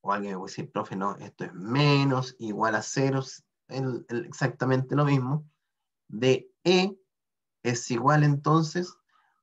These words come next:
al valor de R E, que creo que era siete mil quinientas libras,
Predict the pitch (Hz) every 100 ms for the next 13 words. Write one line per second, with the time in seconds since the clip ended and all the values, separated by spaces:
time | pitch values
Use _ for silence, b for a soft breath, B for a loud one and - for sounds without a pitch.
0 | _ 110 113 107 - _ _ 113 131 131
1 | 156 208 139 123 120 117 117 127 156 -
2 | _ _ _ _ - - 123 123 120 113
3 | 117 - 107 101 117 147 143 139 - _
4 | _ _ _ _ 107 110 117 127 123 120
5 | - 117 120 123 123 123 - _ 104 107
6 | 110 101 82 - -